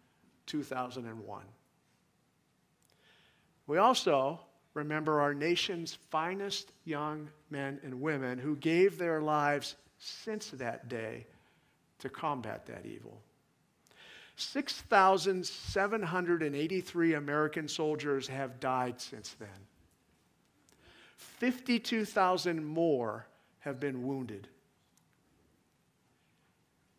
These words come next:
Today, we remember their families impacted by the loss of their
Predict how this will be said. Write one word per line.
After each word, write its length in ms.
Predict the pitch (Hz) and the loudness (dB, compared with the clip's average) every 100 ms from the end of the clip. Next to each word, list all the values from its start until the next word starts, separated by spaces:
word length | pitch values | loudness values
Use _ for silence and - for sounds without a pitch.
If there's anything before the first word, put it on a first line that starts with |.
| _ _ _ _ | _ _ _ _
Today, 320 | - 180 208 185 | 0 6 10 10
we 180 | 196 | 8
remember 440 | 208 190 170 165 156 | 8 8 6 4 2
their 340 | 127 160 180 | 2 4 4
families 680 | 175 147 120 107 107 107 110 | 2 -4 -8 -8 -12 -12 -8
impacted 640 | 156 151 147 139 131 139 | -8 -6 -4 -4 -4 -8
by 120 | 135 135 | -4 -4
the 100 | 139 | -2
loss 400 | 139 139 135 147 | 2 2 0 -4
of 220 | 131 127 | -4 -4
their 360 | 143 143 135 | -2 -2 -4